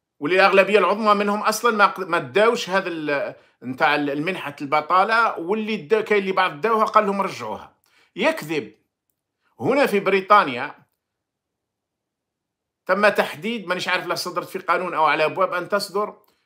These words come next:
أن يكون الحد الأدنى للساعة، لأن هنا يحسبوا بالساعة، أكثر من عشرة جنيهات، أي ما يعادل تقريبًا اثناعش أورو للساعة. أي اللي يخدم ثمن، ثمن سوايع في اليوم يدي تقريبًا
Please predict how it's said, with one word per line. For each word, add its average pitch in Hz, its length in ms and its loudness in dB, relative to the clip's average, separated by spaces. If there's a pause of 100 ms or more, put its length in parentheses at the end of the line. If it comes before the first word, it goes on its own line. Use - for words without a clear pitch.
(160)
أن 170 140 -4
يكون 185 480 0
الحد 185 340 -4
الأدنى 202 580 -4 (680)
للساعة، 196 500 4
لأن 151 220 -4
هنا 143 160 -4
يحسبوا 147 320 -10
بالساعة، 196 600 -2 (320)
أكثر 190 400 -2
من 170 120 -6
عشرة 175 280 -6
جنيهات، 190 680 -4 (600)
أي 147 160 0
ما 160 140 0
يعادل 180 500 2
تقريبًا 175 640 -2
اثناعش 185 400 -4
أورو 185 680 -4 (480)
للساعة. 135 760 2 (600)
أي 139 120 0
اللي 165 160 -2
يخدم 233 280 2
ثمن، 208 320 -4
ثمن 190 240 -2
سوايع 190 360 2
في 151 100 -12
اليوم 156 500 2
يدي 165 400 -6
تقريبًا 185 840 -4